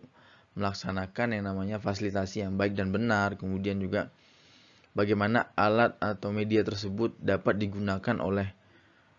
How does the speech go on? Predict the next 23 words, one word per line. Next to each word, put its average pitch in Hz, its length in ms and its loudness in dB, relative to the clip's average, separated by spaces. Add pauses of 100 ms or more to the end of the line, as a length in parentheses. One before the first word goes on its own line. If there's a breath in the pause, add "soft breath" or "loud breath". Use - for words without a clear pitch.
(140)
eh, 95 160 0
peserta 104 560 2
fasilitasi 104 800 2
sehingga 104 580 2 (540 soft breath)
potensi 107 800 2
atau 98 260 0
sehingga 104 380 4
partisipasi 101 760 0
mereka 98 320 0
itu 120 160 0
lebih 101 320 2
aktif, 117 500 -2
lebih 101 280 0 (100)
berkualitas 101 640 0
lagi 104 420 0
gitu. 98 160 -2 (720 loud breath)
Ya, 120 180 8
lebih, 107 540 4
lebih 107 240 0
baik 117 180 8
dari 113 160 4
sebelumnya 107 560 0
gitu. 95 240 -6